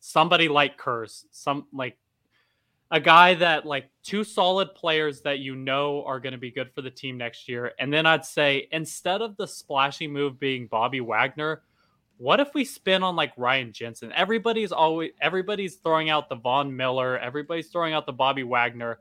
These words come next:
But once again, the defense wasn't the problem last year. What if we spend a lot of money on an offensive lineman? That's, that would honestly, if we could get a guy like Jensen, which I don't think is gonna happen, but adding a really solid offensive lineman, I think,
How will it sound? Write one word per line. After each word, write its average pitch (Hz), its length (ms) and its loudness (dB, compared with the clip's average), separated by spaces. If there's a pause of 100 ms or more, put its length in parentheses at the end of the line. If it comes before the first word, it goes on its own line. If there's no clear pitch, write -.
(360)
But 151 60 -6
once 202 260 -2
again, 214 340 -2
the 143 180 -2 (140)
defense 233 460 -6
wasn't 185 260 -4
the 139 80 -6
problem 135 420 0
last 104 280 -8
year. 107 120 -10
What 117 200 -2
if 262 160 -6
we 262 240 0
spend 185 640 0
a 143 100 -4
lot 139 280 4
of 156 60 -2
money 143 280 -2
on 135 180 -2
an 117 100 -8
offensive 120 560 -6
lineman? 104 460 -12
That's, 156 280 2 (560)
that 220 80 6
would 269 100 10
honestly, 190 440 2
if 151 100 -2
we 185 120 -4
could 196 140 -2
get 185 100 -2
a 156 60 -2
guy 135 160 4
like 117 200 -6
Jensen, 156 560 -8 (240)
which - 280 -12 (220)
I 110 120 -8 (160)
don't 143 260 -2
think 165 160 -4
is 151 100 -6
gonna 151 200 -4
happen, 147 420 0
but 131 280 -4 (580)
adding 175 420 4 (100)
a 135 80 0
really 147 420 -4
solid 151 540 0
offensive 135 440 -4
lineman, 127 360 -4
I 117 120 -2
think, 113 240 -12